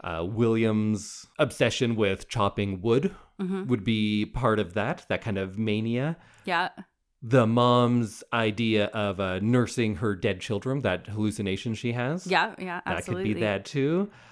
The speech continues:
Speaker 1: Uh, Caleb has hallucinations and, uh, then convulsions.
Speaker 2: Yeah.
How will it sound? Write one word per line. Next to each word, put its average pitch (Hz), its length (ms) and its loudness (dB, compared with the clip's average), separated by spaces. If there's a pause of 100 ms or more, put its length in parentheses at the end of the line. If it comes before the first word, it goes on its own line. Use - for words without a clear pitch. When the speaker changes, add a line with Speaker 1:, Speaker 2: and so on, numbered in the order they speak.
Speaker 1:
Uh, 117 120 4
Caleb 127 580 4
has 110 480 2
hallucinations 104 800 0
and, 98 420 -2
uh, 92 160 0
then 95 240 -2
convulsions. 107 840 -4
Speaker 2:
Yeah. 190 320 -2